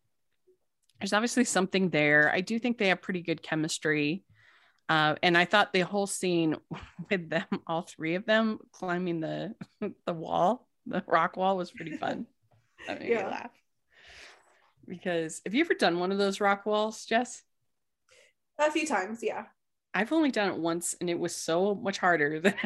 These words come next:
Speaker 1: it looks.
Speaker 2: I know, it's, it's a lot harder than you think it's gonna be. <laughs>
Speaker 1: Yeah. Yeah. Um, <laughs> Micah, what do you think of the whole thing with Jack and the Heartland beef ads?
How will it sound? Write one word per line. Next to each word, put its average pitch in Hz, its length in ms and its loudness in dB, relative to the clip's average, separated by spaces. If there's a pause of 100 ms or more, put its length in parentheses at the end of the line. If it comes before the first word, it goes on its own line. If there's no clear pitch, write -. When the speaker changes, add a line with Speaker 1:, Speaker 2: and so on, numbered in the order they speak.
(180)
Speaker 1:
it 277 100 4
looks. 226 140 6
Speaker 2:
I - 60 10
know, 359 160 8
it's, 285 160 4
it's 349 180 -4
a 415 60 4
lot 330 340 6
harder 349 300 4
than 277 160 0
you 240 80 -2
think 294 240 -6
it's 370 100 -2
gonna - 220 -12
be. - 260 -8 (180)
<laughs> - 140 -14
Speaker 1:
Yeah. 190 180 0 (1600)
Yeah. 196 300 2 (880)
Um, 202 460 6 (160)
<laughs> - 140 -20
Micah, 220 320 4
what 226 140 6
do 254 60 4
you 269 60 6
think 262 180 2
of 262 100 -2
the 202 100 2
whole 208 140 0
thing 190 220 0
with 170 240 0
Jack 165 400 2
and 156 220 -2
the 147 380 0
Heartland 156 580 -2 (120)
beef 160 260 0
ads? 151 560 -4